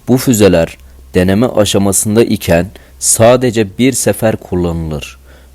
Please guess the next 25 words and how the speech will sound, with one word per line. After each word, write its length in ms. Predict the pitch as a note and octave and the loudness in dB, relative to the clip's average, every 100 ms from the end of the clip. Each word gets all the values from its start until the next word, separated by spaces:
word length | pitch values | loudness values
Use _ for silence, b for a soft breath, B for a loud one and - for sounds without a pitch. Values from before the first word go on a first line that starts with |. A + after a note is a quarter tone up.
| - | 0
ve 120 | G#2+ | 0
sonra 540 | - A2 G#2 F#2 F2+ - b b - | 2 -2 0 0 0 -2 b b -14
çeşitli 500 | - G2+ - - B2+ | -8 -6 -6 -2 0
analizler 720 | - G#2 G2+ F#2+ F#2+ F2+ A2 A#2 | 2 2 0 0 0 2 2 2
ile 340 | F#2+ E2+ E2+ F#2+ b b b | 0 2 2 0 b b b
hatta 540 | - G#2 - - A#2 F2+ | -2 -2 -2 -2 -2 -2
düşebileceği 840 | - G2+ F#2+ G2 F2+ G2+ G#2+ F2+ | -4 -2 0 -2 -2 -2 -2 0
yere 340 | F2+ F2+ F#2+ b b b - | 0 0 -2 b b b -6
tektonik 560 | G2+ G2 - A2 A#2+ - | -4 -4 -2 -2 -2 -4
cihazlar 600 | G2+ G2 F#2 G2 A2 A#2 | 0 2 2 2 2 4
da 60 | |
yerleştirilerek 1080 | G2+ F#2 F2+ G2 - - G2+ A2 G2+ G2+ - b b b - | 2 2 0 -4 -6 -4 2 2 2 0 -6 b b b -10
düşme 340 | F#2 F2 A2 B2+ | -6 -4 0 0
anındaki 760 | - F#2+ F#2+ F#2+ F2+ F#2 - | 2 2 4 2 -2 -4 -4
yer 260 | E2 F#2+ A2 | 0 0 0
sarsıntılarına 1000 | - G2 F#2 F#2+ G2 F#2 F#2 F#2 F#2+ G2+ | -2 0 0 0 -6 -4 -2 -2 -2 -2
kadar 400 | - F#2 F#2 F2+ b b b - | -2 0 2 0 b b b -6
tüm 220 | - C#3 - | 0 0 2
etkileri 520 | G2 - G2+ F#2+ G2 | 0 0 0 2 2
hesap 460 | F#2 F#2 G2 F#2 E2+ | 0 -2 2 2 2
edilir. 500 | D2+ C#2+ C2+ - - b b b b - | -2 -4 -8 -14 -20 b b b b -4
Tüm 240 | A#2+ B2 | 0 0
bu 60 | A2 | 0
sebeplerden 880 | - G#2 G#2+ - G2 F#2+ F#2 A2 G2+ | 0 2 2 2 2 4 2 0 0
dolayı 400 | F2+ E2 E2 | 0 0 -2